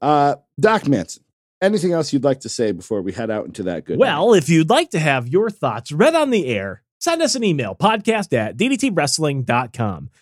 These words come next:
Speaker 2: You can listen to our entire back catalog of episodes by going to D D T wrestling dot com or to D D T pod dot com. Or, of course, you could go to your podcast repository of choice.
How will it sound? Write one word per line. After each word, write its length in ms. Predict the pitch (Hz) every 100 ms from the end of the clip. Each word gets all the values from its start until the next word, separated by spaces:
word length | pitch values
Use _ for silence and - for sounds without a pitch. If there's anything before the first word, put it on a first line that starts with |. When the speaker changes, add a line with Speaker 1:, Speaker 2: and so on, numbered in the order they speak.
| _ -
Speaker 2:
You 120 | 339
can 140 | 359
listen 280 | 359 320 330
to 120 | 254
our 160 | 240 180
entire 480 | 151 - 311 294 233
back 340 | 156 220 214
catalog 540 | - 208 208 202 190 143
of 80 |
episodes 500 | 180 202 151 156 220
by 140 | 185 160
going 240 | 175 190
to 100 | 135
D 160 | 107 165
D 100 | 165
T 160 | 131
wrestling 520 | 117 143 - 254 254 240
dot 180 | 240
com 260 | 240 247 240 - -
or 160 | 277 359
to 100 | 175
D 160 | 180
D 80 | 202
T 140 | -
pod 320 | 127 156 247 139
dot 240 | 107 110
com. 320 | 123 110 131 - -
Or, 340 | 415 277 294 -
of 100 | 170
course, 300 | 320 285 -
you 60 | 208
could 120 | 185
go 140 | 226
to 80 | 208
your 160 | 160 135
podcast 680 | 156 196 170 180 180 - 147
repository 720 | 139 160 277 165 165 151 135
of 160 | 170
choice. 480 | 127 151 190 151 -